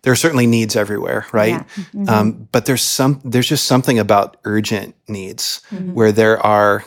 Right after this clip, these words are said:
Speaker 1: um, we've, we've been talking as a church about, um, just looking at communities that we're calling gospel destitute,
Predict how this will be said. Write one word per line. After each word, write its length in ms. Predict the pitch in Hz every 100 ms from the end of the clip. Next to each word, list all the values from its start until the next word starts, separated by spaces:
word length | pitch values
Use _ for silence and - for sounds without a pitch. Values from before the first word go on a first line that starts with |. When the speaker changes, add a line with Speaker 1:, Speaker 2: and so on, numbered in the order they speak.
| -
Speaker 1:
um, 460 | 110 98 98 104
we've, 280 | 113 117 -
we've 100 | 127
been 120 | 117 107
talking 320 | 110 104 113
as 120 | 104
a 60 | 101
church 400 | - 117 107 117
about, 400 | 101 98 - - - _ -
um, 160 | 104
just 200 | 107 117
looking 240 | 135 123 117
at 120 | -
communities 720 | - 110 113 110 113 110 -
that 180 | 113 101
we're 140 | 110
calling 260 | 101 110 104
gospel 440 | 101 104 - 113
destitute, 760 | 101 104 104 - 107 104 101 -